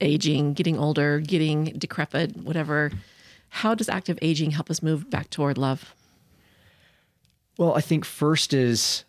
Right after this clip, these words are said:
Speaker 2: um, as you take responsibility for active aging, you start with self-love and self-care.
Speaker 1: Hmm.
Speaker 2: And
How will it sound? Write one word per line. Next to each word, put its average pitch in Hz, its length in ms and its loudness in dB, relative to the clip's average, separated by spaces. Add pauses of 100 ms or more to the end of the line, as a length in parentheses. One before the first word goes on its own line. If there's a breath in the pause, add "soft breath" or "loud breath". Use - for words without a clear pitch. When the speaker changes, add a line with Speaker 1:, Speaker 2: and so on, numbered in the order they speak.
(140)
Speaker 2:
um, 90 340 -4 (1400)
as 120 200 2
you 127 60 4
take 143 440 0
responsibility 117 840 0
for 131 180 -2
active 120 320 0
aging, 127 460 0 (140)
you 117 80 -4
start 113 260 0
with 104 100 0
self-love - 540 -2 (580 soft breath)
and 107 200 -2
self-care. 87 720 -2
Speaker 1:
Hmm. 170 180 4 (720 soft breath)
Speaker 2:
And 113 560 -2